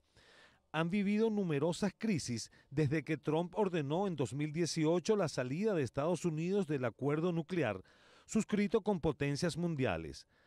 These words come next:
aunque el resto de los países firmantes del pacto conocido como el G cinco más uno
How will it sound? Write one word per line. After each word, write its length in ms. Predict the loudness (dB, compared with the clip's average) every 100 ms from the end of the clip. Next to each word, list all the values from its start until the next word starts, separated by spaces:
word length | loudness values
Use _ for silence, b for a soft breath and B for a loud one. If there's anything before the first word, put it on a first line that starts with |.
| b b
aunque 300 | -2 -2 0
el 80 | -2
resto 380 | 0 -2 0 2
de 80 | 2
los 120 | 2
países 380 | 0 -2 -2 -2
firmantes 580 | -4 -4 -2 -2 -2 -2
del 140 | -2
pacto 380 | -2 -2 -2 -4
conocido 560 | -2 -2 -4 0 0
como 260 | 0 -4 -4
el 100 | -4
G 200 | -2 -4
cinco 500 | -4 -4 -4 -2 -2
más 240 | -2 0
uno 320 | 0 0 -4